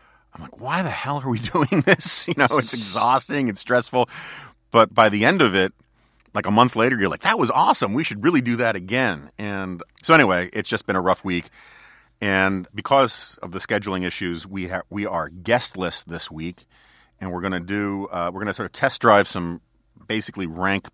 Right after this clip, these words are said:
punditry for a little bit. I hope you'll bear with us. We'll see how it goes. Um, I'm gonna try not to stress my voice too much, um, because I have a lot of talking ahead of me.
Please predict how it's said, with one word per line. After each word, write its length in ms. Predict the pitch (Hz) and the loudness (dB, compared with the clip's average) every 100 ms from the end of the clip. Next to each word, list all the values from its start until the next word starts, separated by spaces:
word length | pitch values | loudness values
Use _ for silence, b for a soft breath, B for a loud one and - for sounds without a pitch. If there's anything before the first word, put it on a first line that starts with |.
| - | -6
punditry 560 | 110 98 - 76 80 - | -4 -4 -6 -12 -12 -16
for 160 | - 95 | -8 -6
a 40 | |
little 180 | 87 85 | -4 -4
bit. 240 | 80 90 - _ - | -4 -6 -8 _ -12
I 60 | 87 | -6
hope 180 | 98 | -6
you'll 100 | 95 | -6
bear 240 | 80 90 87 | -6 -2 -2
with 220 | 82 - | -4 -6
us. 220 | 92 101 | -10 -10
We'll 60 | 82 | -14
see 140 | - | -12
how 160 | 87 82 | -6 -6
it 100 | 78 | -6
goes. 420 | 82 80 85 - b b b b _ | -8 -6 -8 -12 b b b b _
Um, 200 | 82 80 | -10 -10
I'm 120 | 85 | -10
gonna 140 | 85 82 | -8 -10
try 280 | - 107 101 | 0 4 4
not 180 | 95 - | 2 -2
to 60 | |
stress 320 | - 101 87 | -6 -4 -2
my 160 | 92 82 | -4 -8
voice 500 | 82 85 82 - - _ | -6 -6 -6 -14 -20 _
too 220 | - 110 | -6 -4
much, 380 | 85 85 - - b b b b b | -2 -4 -8 -20 b b b b b
um, 260 | 82 78 73 | -12 -12 -12
because 160 | 71 78 | -16 -12
I 80 | 76 | -12
have 100 | 73 | -12
a 60 | |
lot 540 | 71 78 90 98 92 - | -10 0 2 4 2 -4
of 100 | - | -20
talking 400 | - 90 - 80 | -6 -6 -6 -10
ahead 220 | 76 82 | -12 -14
of 100 | 80 | -14
me. 200 | 71 67 | -16 -20